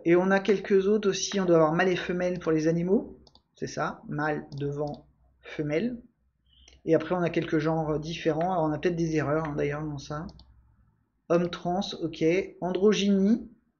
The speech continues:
c'est valide, faudrait vérifier, mais pourquoi pas. Gender fluid, ok, ça peut être un parent. Femme trans, ok. Eunuque,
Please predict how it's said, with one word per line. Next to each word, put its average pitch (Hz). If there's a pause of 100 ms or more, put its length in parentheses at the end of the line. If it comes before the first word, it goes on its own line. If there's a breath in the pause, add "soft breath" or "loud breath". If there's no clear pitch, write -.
(1080)
c'est 135 (400)
valide, 123
faudrait 139
vérifier, 131
mais 139
pourquoi 135
pas. 170 (2000)
Gender 160
fluid, 147
ok, 135 (180)
ça -
peut -
être 131
un 123
parent. 156 (240)
Femme 143
trans, - (180)
ok. 151 (260)
Eunuque, 220